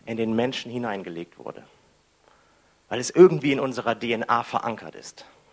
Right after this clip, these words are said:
Im Grunde genommen möchte jeder Mensch auf diesem Planeten an irgendetwas glauben.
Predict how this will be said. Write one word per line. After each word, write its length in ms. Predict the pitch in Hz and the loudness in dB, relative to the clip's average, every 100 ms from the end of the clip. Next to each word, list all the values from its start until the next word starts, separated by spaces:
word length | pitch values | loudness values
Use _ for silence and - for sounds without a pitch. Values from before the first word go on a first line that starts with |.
| _ _ _ _ _ _ _ _ _ - _ _ _ - | _ _ _ _ _ _ _ _ _ -20 _ _ _ -14
Im 120 | 110 | -6
Grunde 360 | 117 160 208 - | 4 6 6 2
genommen 380 | 110 98 95 - - _ _ _ _ _ | -2 -4 -6 -12 -20 _ _ _ _ _
möchte 240 | 113 - 107 | -6 -2 -2
jeder 300 | 120 160 127 | -2 -2 -2
Mensch 320 | 107 104 - | -2 -4 -6
auf 120 | - | -10
diesem 220 | 107 95 | -10 -10
Planeten 460 | - 95 101 104 101 | -6 -4 -4 -4 -6
an 120 | 92 - | -6 -2
irgendetwas 640 | 113 104 - - - - | -2 -4 -10 -12 -12 -10
glauben. 260 | 92 80 | -10 -10